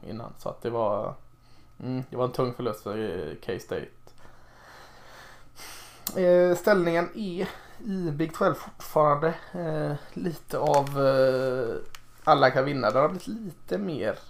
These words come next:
enkel. Vi har ettan Iowa State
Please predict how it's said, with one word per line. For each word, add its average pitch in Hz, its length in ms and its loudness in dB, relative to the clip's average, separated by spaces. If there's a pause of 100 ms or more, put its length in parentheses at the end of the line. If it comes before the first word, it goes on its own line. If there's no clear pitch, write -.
(340)
enkel. - 960 -6
Vi 147 100 -6
har 147 260 4 (600)
ettan 151 440 6
Iowa 151 300 8
State 123 340 2